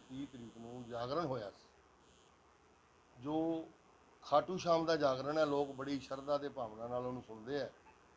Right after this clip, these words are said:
ਔਰ ਸਾਰੀ ਅਸੀਂ ਮੁਕਤਸਰ ਸਾਹਿਬ ਦੀ ਬਹੁਤ ਸਾਰੀ ਸੰਗਤ ਉੱਥੇ ਜਾਂਦੀ ਹੈ। ਉਸੇ ਸ਼ਰਧਾ ਨਾਲ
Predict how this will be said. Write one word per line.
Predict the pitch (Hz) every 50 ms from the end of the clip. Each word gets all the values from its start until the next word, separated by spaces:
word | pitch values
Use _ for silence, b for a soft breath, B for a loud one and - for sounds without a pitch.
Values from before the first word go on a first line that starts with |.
| - - - - - - - - -
ਔਰ | - 139 135
ਸਾਰੀ | 127 - - 131 135 143 147 147 151 147 -
ਅਸੀਂ | 143 - 147 143 139 135 135 135 135 - - - -
ਮੁਕਤਸਰ | 127 123 123 - - 143
ਸਾਹਿਬ | 127 135 139 139 139
ਦੀ | 143
ਬਹੁਤ | 139 135 151 170 160
ਸਾਰੀ | - 151 143
ਸੰਗਤ | 131 117 123 123 127 120
ਉੱਥੇ | 131 127 127 131
ਜਾਂਦੀ | 123 117 107 95 101 113 117
ਹੈ। | 107 - - - - - - - - - - - - - - - - - -
ਉਸੇ | 180 185 185 - 208 214
ਸ਼ਰਧਾ | - 165 180 185 196 202 208 202
ਨਾਲ | 196 190 185 190 190